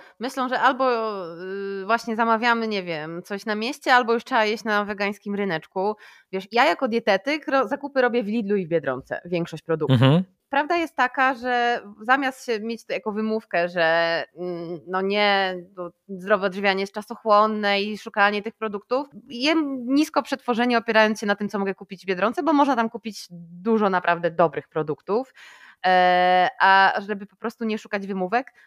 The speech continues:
Speaker 1: bo powiem ci tak, na każdy zdrowy, w cudzysłowie, produkt też można znaleźć haka.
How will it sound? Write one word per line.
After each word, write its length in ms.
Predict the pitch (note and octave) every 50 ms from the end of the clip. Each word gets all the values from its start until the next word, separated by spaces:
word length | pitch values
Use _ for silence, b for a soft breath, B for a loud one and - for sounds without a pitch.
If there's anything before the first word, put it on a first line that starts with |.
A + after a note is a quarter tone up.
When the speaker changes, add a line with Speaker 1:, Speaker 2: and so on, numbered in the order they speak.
| b -
Speaker 1:
bo 60 | B3
powiem 240 | - D4 C#4+ D#4+ D#4+
ci 120 | - D#4
tak, 220 | - G#3+ D#3+ C3 - - A#3
na 120 | B3+ C#4+
każdy 320 | - A#4 A4+ F#4+ C#4+ C4+ A#3+
zdrowy, 520 | G3 F3 G#3 F#3+ F#3+ F#3+ F#3+ E3+ E3+ E3
w 60 | D#3+
cudzysłowie, 540 | - - E3+ D#3+ F3 F3 - F3+ E3+ E3+ F3
produkt 340 | E3+ - E3+ F3 G3 - _
też 140 | E4 D#4 -
można 280 | C4 A#3+ F#3 F#3+ F3+
znaleźć 320 | E3 F3+ E3 E3 D#3+ - -
haka. 440 | - D#3 - - - D3 D3 D#3+